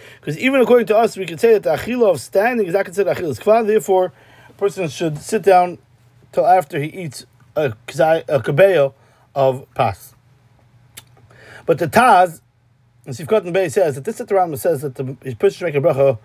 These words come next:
before he sits down. It's not because he holds it as a mitzvah to actually sit. Because the Torah says, "Basukas Teishu Shivas Yomim." Does the Torah literally mean you have to sit for seven days? That can't be. A first person is allowed to get up. Rather, what the,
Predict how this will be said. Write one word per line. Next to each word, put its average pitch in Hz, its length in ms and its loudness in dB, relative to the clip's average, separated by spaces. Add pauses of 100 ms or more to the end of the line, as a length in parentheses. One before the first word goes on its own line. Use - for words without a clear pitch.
(520)
before 220 280 4
he 180 40 6
sits 202 200 0
down. 160 320 2
It's 143 100 -12
not 262 120 0
because 214 180 -4
he 160 60 -6
holds 147 200 0
it 127 100 -16
as 120 60 -10
a 135 60 -6
mitzvah 147 220 -8
to 151 80 -2
actually 135 260 -8
sit. - 380 -6 (1120)
Because 160 260 -6
the 160 80 0
Torah 180 220 4
says, 156 200 -6
"Basukas 175 360 -6
Teishu 170 340 -2
Shivas 147 380 -2
Yomim." 139 320 2 (720)
Does 123 80 -4
the 127 80 -6
Torah 208 180 4
literally 190 240 2
mean 175 120 -6
you 165 60 0
have 165 80 -4
to 143 60 -18
sit 185 160 -4
for 151 80 -14
seven 143 220 -4
days? 196 320 -2 (480)
That 180 140 -8
can't 139 180 2
be. 147 260 -6
A 147 80 -14
first 220 200 -4
person 226 200 -4
is 170 40 -4
allowed 151 80 2
to 127 60 0
get 127 160 4
up. 160 280 2 (640)
Rather, 220 240 4
what 214 80 0
the, 196 180 -4